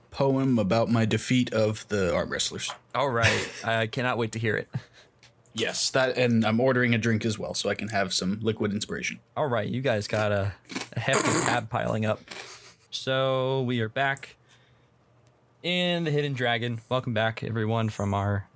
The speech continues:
Speaker 2: extended break. Uh, Karai has gone upstairs to go
Speaker 1: Yay.
Speaker 2: attune to the magic ring of spell storing.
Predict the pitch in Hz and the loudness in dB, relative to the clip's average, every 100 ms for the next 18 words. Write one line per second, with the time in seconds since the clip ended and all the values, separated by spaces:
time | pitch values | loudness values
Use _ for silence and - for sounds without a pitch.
0 | _ - - - 110 98 113 147 139 - | _ -10 -4 -2 0 -2 -2 -2 -2 -8
1 | _ _ _ _ - 113 120 120 123 120 | _ _ _ _ -6 -2 0 2 2 0
2 | 117 - _ _ _ _ _ _ _ - | -4 -12 _ _ _ _ _ _ _ -12
3 | - 139 143 135 117 123 120 113 - - | -4 0 0 0 0 0 0 0 -4 -2
4 | 131 127 123 123 - 370 392 370 - - | 0 2 0 -2 -2 0 2 2 2 2
5 | - - 117 113 110 104 - 98 101 98 | 0 0 0 2 0 0 -2 0 0 0
6 | 104 104 101 101 90 110 104 101 98 95 | 0 2 0 -2 -2 0 0 0 0 -2
7 | - - - 143 135 143 139 135 | -2 -2 0 0 0 -2 0 -2